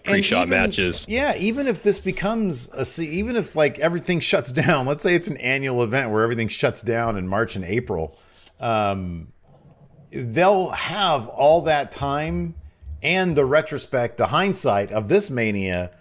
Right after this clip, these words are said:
Speaker 1: to figure out how to do it so that it's maybe not as weird next year.
Speaker 2: Well, then there's also the chance that this is gonna seem like a recurring thing where this
Speaker 1: They're gonna
Speaker 2: particular
Speaker 1: move
Speaker 2: time of
Speaker 1: it.
Speaker 2: year, yep, they're gonna move it to middle of the summer. They're gonna swap out SummerSlam,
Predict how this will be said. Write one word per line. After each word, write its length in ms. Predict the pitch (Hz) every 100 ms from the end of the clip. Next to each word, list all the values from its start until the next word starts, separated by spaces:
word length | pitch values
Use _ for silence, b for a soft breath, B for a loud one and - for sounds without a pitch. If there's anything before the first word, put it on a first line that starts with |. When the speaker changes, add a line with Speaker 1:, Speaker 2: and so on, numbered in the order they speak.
| b b -
Speaker 1:
to 120 | 139
figure 340 | 127 185 170 165
out 120 | 135
how 160 | 139
to 80 | 147
do 240 | 123 160 151
it 60 |
so 160 | - 143
that 140 | 135
it's 120 | 123
maybe 240 | 143 147 123
not 320 | 107 117 151
as 160 | 135 101
weird 320 | 117 113 95
next 400 | 117 160 - 92
year. 380 | 87 80 82 - -
Speaker 2:
Well, 120 | 165
then 140 | 170 185
there's 180 | 185 160
also 220 | 185 180
the 120 | 131
chance 260 | - 151 127
that 100 | 110
this 180 | 143
is 140 | 127 104
gonna 320 | 117 107 95
seem 220 | - 127
like 120 | 104
a 80 | 101
recurring 540 | 98 107 - 113 92 85
thing 420 | - 117 127 127
where 440 | 95 95 95 92
this 160 | 90 92
Speaker 1:
They're 160 | 143
gonna 140 | 220 165
Speaker 2:
particular 60 |
Speaker 1:
move 80 | 160
Speaker 2:
time 80 | 104
of 40 | 104
Speaker 1:
it. 40 |
Speaker 2:
year, 280 | 110 113 - _ _
yep, 280 | 117 - -
they're 120 | 101
gonna 100 | 104
move 140 | 107
it 100 | 107 -
to 380 | 110 104 107 -
middle 180 | 104 117
of 60 |
the 60 | 107
summer. 240 | 135 98 85
They're 100 | 92
gonna 140 | 92
swap 380 | - 110 101 -
out 220 | 101 101
SummerSlam, 680 | - 101 101 107 104 107